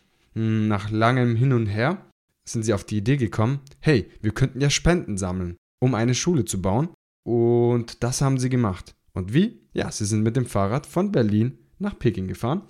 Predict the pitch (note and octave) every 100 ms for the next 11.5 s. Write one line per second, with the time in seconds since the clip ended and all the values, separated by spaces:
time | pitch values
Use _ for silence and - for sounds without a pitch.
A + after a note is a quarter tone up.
0 | _ _ _ _ _ _ - C3+ C#3 A#2+
1 | A#2 A#2 E3 - C3 A#2+ A#2+ A2+ A2 A2
2 | G#2 - - G#2+ - C#3 C3+ C#3+ D3+ D#3
3 | - _ _ - C#3 C#3 A#2 A2+ A2+ G2+
4 | G#2 G#2 G2+ E2+ G2 - _ _ - G#2
5 | A2 A2 G#2 - _ _ - F#2+ G2 -
6 | F#2+ G#2+ G#2+ B2 C#3 - - - - G#2+
7 | - _ _ _ - A2+ A#2+ - G2+ F#2
8 | F#2 E2+ F#2 G2 A#2 D#3+ - _ _ _
9 | _ _ - E3 D#3+ C#3 C3+ C3 A#2+ A#2+
10 | A#2+ A2+ A#2+ D#3 F3+ D3+ D3+ D3 - C#3
11 | C#3 - A#2 - -